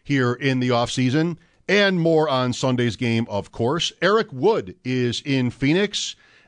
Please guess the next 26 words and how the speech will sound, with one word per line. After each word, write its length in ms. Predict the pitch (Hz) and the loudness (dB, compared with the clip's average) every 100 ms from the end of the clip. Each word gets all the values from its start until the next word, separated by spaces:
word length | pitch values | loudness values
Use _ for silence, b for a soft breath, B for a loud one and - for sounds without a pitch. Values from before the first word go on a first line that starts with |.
| - | -6
and 280 | 127 117 117 | -2 -2 -2
he'll 200 | 139 175 | 0 0
join 260 | 147 143 | 0 0
us 140 | 135 - | 0 -4
today 420 | 131 120 113 113 | -4 -2 -2 -2
at 220 | 110 101 | -2 -4
four. 240 | - 127 156 | -2 -2 -2
He 60 | |
promised 420 | 104 120 113 110 | -2 -2 -2 -4
us 180 | 113 104 - | -6 -6 -8
one 200 | 110 110 | -8 -6
chat 320 | - 117 110 | -4 -4 -2
here 300 | 120 113 107 | -4 -2 -2
this 240 | 104 110 | -4 -4
week, 220 | 113 151 139 | 0 0 0
and 80 | |
he 60 | 107 | -4
seems 260 | 104 110 135 | -2 -2 -2
eager 180 | 123 | -2
to 80 | 104 | -2
do 160 | 95 165 | 0 2
it. 160 | 208 - b b b b _ | 0 -4 b b b b _
So 160 | 131 | -4
that'll 240 | 127 143 139 | 0 0 0
be 160 | 139 | -2
today. 500 | 131 127 131 165 196 | -2 -4 -4 -4 -6